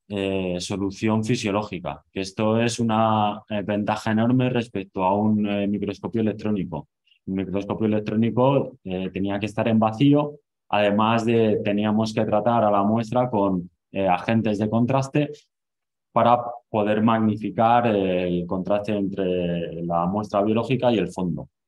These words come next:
En este caso, simplemente ponemos una gota que contenga, eh, nuestro virus o la muestra biológica que queremos analizar, se deposita en la superficie y podemos, eh,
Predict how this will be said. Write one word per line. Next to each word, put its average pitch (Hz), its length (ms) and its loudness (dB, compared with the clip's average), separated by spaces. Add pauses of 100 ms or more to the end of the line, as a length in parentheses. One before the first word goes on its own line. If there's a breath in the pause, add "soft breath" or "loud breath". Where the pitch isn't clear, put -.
(440)
En 98 100 -4
este 107 220 -2
caso, 123 360 2
simplemente 110 580 0
ponemos 101 560 -2 (460)
una 120 260 2
gota 104 540 0 (100)
que 104 120 -6
contenga, 98 760 0 (100)
eh, 92 300 -6
nuestro 90 360 -4
virus 117 420 2
o 92 60 -2
la 90 140 0
muestra 110 480 0
biológica 107 480 0
que 95 120 -2
queremos 101 340 -2
analizar, 113 580 0 (380)
se - 180 -2
deposita 101 480 -2
en 110 100 0
la 113 100 2
superficie 160 800 -2 (680)
y 131 260 4
podemos, 117 720 2
eh, 101 640 0